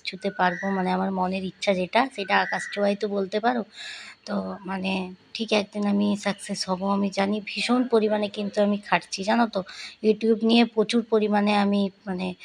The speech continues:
চেষ্টা চালিয়ে যাচ্ছি, যে কবে সাকসেস হতে পারবো জানি না। তো আমি কিন্তু রোজ ব্লগ ছাড়ি, মধ্যেখানে দু একদিন হয়তো আমার মিস হয়ে যায় কারণবশত কোনো, তা কিন্তু আমি রিলস একদিনও মিস করি না, রিলসটা আমি প্রতিদিনই ছাড়ি।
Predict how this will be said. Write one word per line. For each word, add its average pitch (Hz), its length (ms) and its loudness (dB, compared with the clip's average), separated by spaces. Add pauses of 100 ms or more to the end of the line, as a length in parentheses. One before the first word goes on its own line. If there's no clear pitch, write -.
(280)
চেষ্টা - 320 0
চালিয়ে 202 340 2
যাচ্ছি, 202 420 -2
যে 202 220 0
কবে 190 220 -2
সাকসেস 185 420 -6
হতে 202 160 -4
পারবো 202 260 4
জানি 190 300 0
না। 220 120 2 (420)
তো - 80 0
আমি 214 160 4
কিন্তু 233 300 0
রোজ 220 260 6 (180)
ব্লগ 190 220 6 (100)
ছাড়ি, 185 220 2
মধ্যেখানে 208 560 2
দু 226 140 2
একদিন 240 380 6
হয়তো 247 280 4
আমার 247 200 6
মিস 226 320 4
হয়ে 202 160 4
যায় 202 240 6 (600)
কারণবশত 196 640 4
কোনো, 190 280 0 (380)
তা 208 160 2
কিন্তু 214 280 0
আমি 220 140 4
রিলস 233 340 4 (100)
একদিনও 220 460 4
মিস 208 240 4
করি 180 220 0
না, 180 160 2
রিলসটা 196 460 0
আমি 226 160 2
প্রতিদিনই 208 560 0
ছাড়ি। 175 320 -4